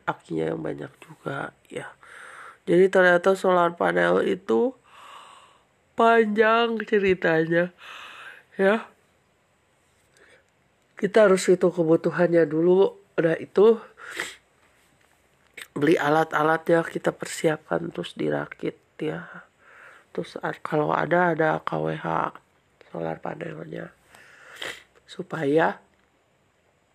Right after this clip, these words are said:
eh, kita bisa tahu itunya.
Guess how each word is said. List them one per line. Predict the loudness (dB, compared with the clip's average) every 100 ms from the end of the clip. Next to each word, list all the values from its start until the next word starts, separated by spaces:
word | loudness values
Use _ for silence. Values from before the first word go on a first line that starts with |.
| _ _ _ _ -20 -8
eh, | -2 -2 -2
kita | -6 -8 -6 -4
bisa | -6 -6 -8
tahu | -6 -6 -6 -8 -10 -14
itunya. | -20 -10 -8 -6 -8 -10